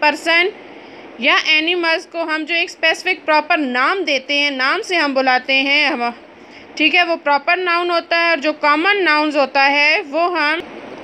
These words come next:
वो all persons के लिए होता है, all things के लिए, ठीक है, और general to all person,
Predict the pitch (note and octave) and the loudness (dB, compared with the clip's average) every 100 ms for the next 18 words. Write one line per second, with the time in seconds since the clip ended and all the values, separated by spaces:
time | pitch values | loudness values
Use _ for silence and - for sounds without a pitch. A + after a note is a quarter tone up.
0 | - - - - C4 F4+ - E4 G#4 - | -16 -16 -16 -6 2 4 6 4 2 0
1 | D#4+ D4+ G#4 G#4 G4 F4+ D#4+ E4 C#4+ C#4+ | -2 0 -4 -2 -2 0 2 4 2 2
2 | D#4 D#4 - C#4+ D#4+ - E4 F#4 - E4+ | 2 2 2 2 2 0 0 0 -2 -2
3 | D#4 D4+ D4+ D#4+ F#4 E4 A#3+ C#4 C#4 E4 | 2 2 0 0 2 2 2 -2 0 -2
4 | E4+ F4+ E4+ C4+ C#4+ D#4+ D#4+ D4 D4 D#4 | 0 -2 0 2 0 0 -2 -2 0 0
5 | D4+ | 0